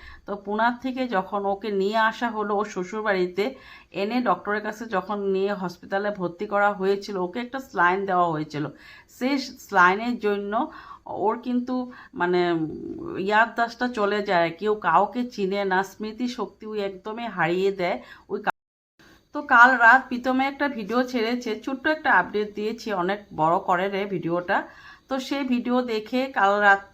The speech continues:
উম, কাল রাতে তো আমি ভিডিওটা দেখিনি, কাল রাতে বিশেষ একটু আমার অসুবিধা ছিল, তার জন্য আমি ভিডিওটা দেখতে পারিনি।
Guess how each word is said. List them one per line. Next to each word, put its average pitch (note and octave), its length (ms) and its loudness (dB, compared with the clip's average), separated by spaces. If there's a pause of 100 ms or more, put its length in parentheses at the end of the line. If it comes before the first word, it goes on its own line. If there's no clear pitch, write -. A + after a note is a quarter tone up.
উম, F#3 200 -8
কাল G#3+ 260 4
রাতে G3+ 300 4
তো A#3 140 -4
আমি C4 140 4
ভিডিওটা G#3+ 280 -2
দেখিনি, A#3+ 520 0
কাল F#3 220 2
রাতে G3 280 -2
বিশেষ G3+ 380 -8
একটু G3 200 -10
আমার F#3 220 0
অসুবিধা F3+ 400 -6
ছিল, G3 280 -8
তার D#3+ 240 -2
জন্য F3+ 220 -4
আমি G3 140 -2
ভিডিওটা F3+ 420 -6 (340)
দেখতে F3 380 -4
পারিনি। G3+ 760 0